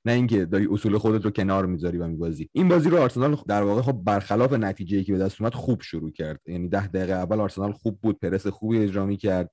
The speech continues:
و در نهایت واقعاً می‌شه گفت که مهره‌های به شدت افتضاح آرسنال توی خط دفاع، یعنی بدون بن وایت و بدون گابریل ماگالاش. کالوم چمبرز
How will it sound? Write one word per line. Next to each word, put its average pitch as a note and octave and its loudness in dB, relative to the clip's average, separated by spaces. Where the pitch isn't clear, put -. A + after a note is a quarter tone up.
و A2 2
در A2 4
نهایت A#2+ 2
واقعاً B2+ 2
می‌شه D3+ 2
گفت C3 0
که C#3+ 2
مهره‌های A#2+ 2
به G#2 2
شدت G2+ 0
افتضاح G#2 2
آرسنال G2 2
توی G#2+ -2
خط G2 -2
دفاع، F#2 0
یعنی F#2 -4
بدون F2+ -2
بن E2+ 0
وایت F#2 0
و F2 -2
بدون E2+ -2
گابریل E2+ -4
ماگالاش. F2 -4
کالوم A2 2
چمبرز A2+ 2